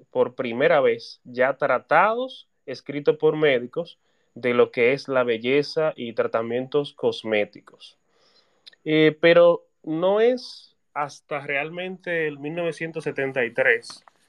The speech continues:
que se conforma ya en Francia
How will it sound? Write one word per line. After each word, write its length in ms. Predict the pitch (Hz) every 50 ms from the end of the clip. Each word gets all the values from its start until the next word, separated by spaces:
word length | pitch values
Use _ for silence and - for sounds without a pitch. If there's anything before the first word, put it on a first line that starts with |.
| _ _ _ _ _ _
que 140 | - 127 120
se 180 | - 135 123
conforma 920 | - 131 123 123 120 - - 131 139 143 151 151 156 156 151 151 147 147 143
ya 320 | 139 131 131 139 143 143 143
en 160 | 139 131 127
Francia 800 | _ - 139 139 143 135 120 107 107 - - 120 131 185 233